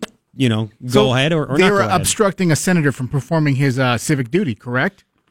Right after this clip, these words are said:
Speaker 1: Yeah, or you could sit back and say
Speaker 2: I'm
Speaker 1: they
Speaker 2: just
Speaker 1: just, they
Speaker 2: saying.
Speaker 1: were just basically giving their opinion to an elected official that is supposed to hear them.
Speaker 2: Hmm.
Speaker 1: Yet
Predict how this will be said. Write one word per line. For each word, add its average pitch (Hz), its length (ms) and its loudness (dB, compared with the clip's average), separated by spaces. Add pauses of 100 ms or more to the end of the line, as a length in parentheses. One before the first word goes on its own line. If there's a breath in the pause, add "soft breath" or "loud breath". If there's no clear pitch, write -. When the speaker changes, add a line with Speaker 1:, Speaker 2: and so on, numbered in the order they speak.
(140)
Speaker 1:
Yeah, 175 320 2
or 190 140 2
you 175 100 2
could 151 160 -2
sit 151 160 0
back 139 220 -2
and 135 120 0
say 127 500 0
Speaker 2:
I'm 123 100 0
Speaker 1:
they 160 80 2
Speaker 2:
just 139 160 4
Speaker 1:
just, 302 160 4
they 196 60 2
Speaker 2:
saying. 131 140 2
Speaker 1:
were 135 80 2
just 127 300 -4
basically 127 440 0
giving 123 260 -2
their 135 120 0
opinion 156 380 0
to 113 400 -2
an 113 160 -2
elected 131 300 -2
official 135 360 -2
that 104 180 -4 (100)
is 113 160 -6
supposed - 260 -8
to 120 80 -8
hear 170 200 0
them. 101 220 -6 (260)
Speaker 2:
Hmm. 120 260 -14 (560 soft breath)
Speaker 1:
Yet 123 220 2